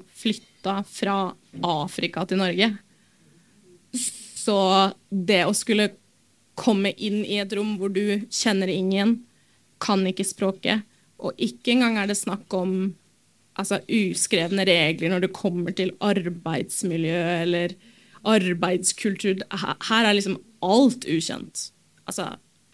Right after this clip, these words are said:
bygningene, altså, måten man bygger byggene på er ukjent. Da snakker vi å være i en situasjon hvor du faktisk bare må senke skuldrene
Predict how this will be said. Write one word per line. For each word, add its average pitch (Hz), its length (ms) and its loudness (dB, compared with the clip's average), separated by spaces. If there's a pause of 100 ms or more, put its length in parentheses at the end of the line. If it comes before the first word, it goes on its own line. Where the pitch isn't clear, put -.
(160)
bygningene, 190 960 -2
altså, 208 200 0
måten 214 340 2
man 190 220 0 (140)
bygger 185 500 0
byggene 180 480 0
på 285 140 2
er 196 180 4
ukjent. - 520 -4 (480)
Da 214 240 0
snakker 262 420 -2
vi 170 140 0 (1800)
å 214 80 2
være 175 560 2
i 185 240 0
en 170 140 -2
situasjon 180 580 -2
hvor 180 140 -2
du 180 100 0
faktisk - 560 -10
bare 180 160 -4
må 175 260 -8 (220)
senke 202 440 -2
skuldrene 170 520 -2